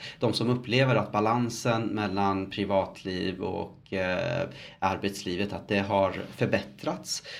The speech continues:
de anser i en högre utsträckning då att de vill fortsatt arbeta, eh, arbeta på distans, eh, efter kontoret, i högre utsträckning arbeta på distans efter, efter kontor-, eh,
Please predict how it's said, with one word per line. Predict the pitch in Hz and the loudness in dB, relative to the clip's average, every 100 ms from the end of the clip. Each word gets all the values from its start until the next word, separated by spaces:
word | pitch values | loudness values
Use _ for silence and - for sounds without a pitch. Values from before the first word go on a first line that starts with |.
| - | -8
de | 107 131 143 143 - 143 | 4 6 8 6 2 4
anser | 120 101 98 - 95 98 | 4 4 0 -2 0 2
i | 98 | 2
en | 90 | 2
högre | 98 92 90 98 | 4 4 4 2
utsträckning | 95 - - 101 - 104 | 2 -2 -6 -6 -2 -2
då | 98 87 | 0 -2
att | 82 | -4
de | 82 80 | -6 -8
vill | 85 | -6
fortsatt | 98 95 - - - | -6 -6 -6 -8 -6
arbeta, | 95 98 - - - 85 - - - | -4 -2 -2 -6 -2 -2 -4 -10 -8
eh, | 95 87 92 90 87 87 - | -4 -2 -2 -2 -4 -6 -4
arbeta | 92 87 82 - - 90 87 - - - - | -6 -4 -6 -6 -4 -2 -4 -12 -18 -16 -4
på | 98 82 85 - | -2 0 -4 -2
distans, | 101 - 104 80 71 - - - | -4 -2 2 2 0 -6 -6 -2
eh, | 92 87 85 82 85 85 - | -2 0 -2 -4 -6 -8 -10
efter | - 98 - - 80 - | -10 -10 -8 -8 -8 -6
kontoret, | - - 98 - - - | -8 -4 -6 -4 -4 -2
i | 92 | 0
högre | 101 101 98 95 | 2 2 2 0
utsträckning | 98 - - - 73 | -2 -4 -6 -2 -4
arbeta | - - - | -4 -6 -6
på | - | -6
distans | - - - - | -6 -10 -10 -12
efter, | - - - - | -8 -8 -8 -12
efter | - - | -16 -18
kontor-, | - - - - | -16 -14 -12 -10
eh, | - | -2